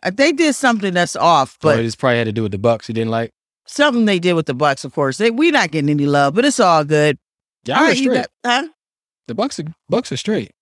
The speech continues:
Speaker 1: So there we go. That is the sports. I'm looking forward to Sunday, you guys. I'm gonna spend Sunday fun day,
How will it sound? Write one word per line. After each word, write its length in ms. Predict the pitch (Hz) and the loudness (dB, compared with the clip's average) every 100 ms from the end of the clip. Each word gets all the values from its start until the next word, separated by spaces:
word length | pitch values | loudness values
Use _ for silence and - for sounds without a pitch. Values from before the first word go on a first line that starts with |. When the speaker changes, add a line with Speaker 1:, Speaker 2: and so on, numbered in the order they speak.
| _ _ | _ _
Speaker 1:
So 320 | - - 240 | -10 -2 0
there 280 | 214 226 285 | 0 0 0
we 100 | 302 | 0
go. 280 | 277 262 254 | 2 2 2
That 200 | 240 262 | 0 2
is 160 | 262 247 | 0 -2
the 100 | 262 | -8
sports. 480 | - - 233 226 - | -10 -2 0 0 0
I'm 220 | 233 262 | 2 4
looking 220 | 262 247 | 2 0
forward 340 | 233 254 240 226 | -2 2 0 0
to 80 | 226 | -6
Sunday, 400 | - 240 220 196 | 0 0 2 0
you 140 | 190 | 0
guys. 400 | 185 180 180 180 | 0 2 2 0
I'm 160 | 165 202 | -2 0
gonna 180 | 202 202 | 0 -2
spend 380 | - 196 185 | -2 -2 -2
Sunday 380 | 180 202 202 214 | 0 0 0 0
fun 320 | 202 214 190 | -2 -2 0
day, 300 | 170 160 160 | 2 0 0